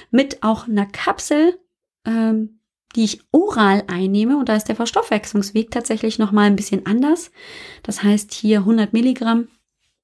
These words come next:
werden zum Beispiel auch anders verstoffwechselt, dass da auch gar nicht mehr hundert Milligramm dann am Ende übrig sind, wenn ich das oral einnehme, ähm, sagen, schon alleine wenige Sek-, Minuten, Sekunden wäre ein bisschen schnell, aber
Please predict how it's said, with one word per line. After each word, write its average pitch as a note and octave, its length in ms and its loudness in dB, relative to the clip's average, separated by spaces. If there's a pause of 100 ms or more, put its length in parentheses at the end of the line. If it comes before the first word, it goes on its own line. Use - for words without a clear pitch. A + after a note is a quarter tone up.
(160)
werden G3+ 320 4
zum G3+ 220 2
Beispiel G3 460 0
auch - 140 -6
anders G3 300 0
verstoffwechselt, C4 640 -4
dass G3+ 120 -4
da - 140 -4
auch - 120 -14
gar G3 120 2
nicht G3+ 160 0
mehr G3+ 140 2
hundert G3+ 280 2
Milligramm G#3 400 0
dann F#3 180 -2 (320)
am G3+ 160 0
Ende G3 200 4
übrig C4 400 0
sind, B3+ 180 0
wenn G#3+ 140 0
ich G3 80 -4
das - 220 -8
oral G#3 400 -2
einnehme, A3 580 0 (680)
ähm, G#3 480 -2
sagen, B3+ 400 2 (840)
schon - 280 -2
alleine A#3+ 520 0
wenige C#4+ 360 2
Sek-, C4 220 -8 (100)
Minuten, B3 600 2
Sekunden - 360 -6
wäre E3 120 -4
ein D#3+ 40 -6
bisschen E3 240 -10
schnell, F3+ 280 -2
aber F#3 260 -8